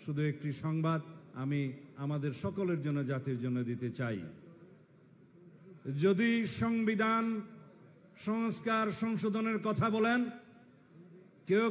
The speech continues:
কেউ পুনর্লেখনের কথা বলেন, কেউ কেউ নতুন সংবিধানের কথা বলেন, সংবিধান তো একটি লাগবে।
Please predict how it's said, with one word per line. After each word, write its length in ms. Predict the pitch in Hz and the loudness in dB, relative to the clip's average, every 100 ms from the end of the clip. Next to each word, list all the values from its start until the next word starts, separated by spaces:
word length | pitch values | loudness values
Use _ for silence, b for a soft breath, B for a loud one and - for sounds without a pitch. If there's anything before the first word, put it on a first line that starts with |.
| - | 2
কেউ 120 | 233 208 | 2 2
পুনর্লেখনের 720 | 226 226 220 220 185 233 220 214 | 0 2 2 2 2 2 2 0
কথা 180 | 220 226 | 0 2
বলেন, 200 | 233 240 226 202 - - - - | 2 2 0 -8 -16 -20 -20 -2
কেউ 160 | 202 226 190 | 2 4 4
কেউ 140 | 233 226 208 | 2 2 2
নতুন 280 | 214 226 226 220 226 | 2 0 -2 0 0
সংবিধানের 480 | 226 220 220 214 180 | 2 2 2 0 0
কথা 200 | 208 - 196 | 0 0 4
বলেন, 200 | 190 165 110 - - - - - - - - - - | 4 4 -2 -8 -18 -18 -18 -20 -20 -20 -20 -18 -2
সংবিধান 460 | 208 240 247 269 285 277 | 2 6 8 8 6 6
তো 40 | 269 | 4
একটি 140 | - 240 | 4 4
লাগবে। 300 | 196 156 147 | 4 2 -2